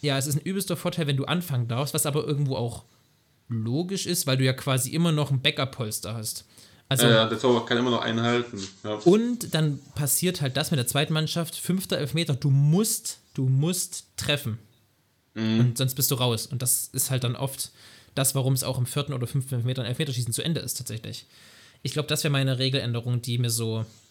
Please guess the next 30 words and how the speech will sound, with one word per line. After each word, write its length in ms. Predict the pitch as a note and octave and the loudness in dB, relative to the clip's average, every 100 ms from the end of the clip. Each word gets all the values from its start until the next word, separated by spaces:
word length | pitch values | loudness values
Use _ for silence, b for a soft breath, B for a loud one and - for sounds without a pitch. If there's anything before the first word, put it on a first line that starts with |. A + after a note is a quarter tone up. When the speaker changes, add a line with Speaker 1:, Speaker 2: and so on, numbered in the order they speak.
| b b b b b _ _ - | b b b b b _ _ -4
Speaker 1:
mit 160 | B2+ | -4
einfallen 460 | A2+ D#3 F3 F3+ C#3+ | -2 -2 0 0 2
würde. 260 | D#3+ E3+ | 0 -2
Oder 200 | D3 F3 E3 | -2 0 0
was 140 | C#3 | 0
ich 120 | B2+ | -4
auch 140 | D3 C3 | -6 -2
ziemlich 560 | - E3+ F#3 F3 - | -2 0 0 -2 -2
cool 140 | G3 G3 | -2 0
fände, 280 | G3 F3+ | -2 0
aber 140 | B2+ B2+ | 0 0
das 220 | B2 - | 2 0
ist 360 | - C#3 B2+ C#3 | -2 -2 0 2
nichts, 500 | C3+ C3 - - A#2+ | 2 0 0 -2 -2
was 140 | A#2 | -2
ich 120 | A#2 | 0
sage, 240 | B2+ A#2+ A#2 | 0 0 -2
das 140 | A2 | -4
würde 280 | B2 B2+ C3 | -6 -2 0
ich 100 | A#2+ | 2
für 80 | B2 | 2
sinnvoll 400 | C#3+ F3 - E3+ | 2 2 0 -2
erachten, 360 | D#3 D3 - B2 | 0 -4 -4 -2
sondern 200 | B2 B2 | 0 0
einfach 400 | B2+ C3 A#2+ B2+ | -2 -4 -2 2
nur, 260 | B2 A#2+ | 2 0
weil 100 | A2 | -2
ich's 120 | A2+ - | -4 -2
cool 100 | F#3 | -2
finde. 460 | F#3 F#3+ F#3 F#3 | 0 0 0 -2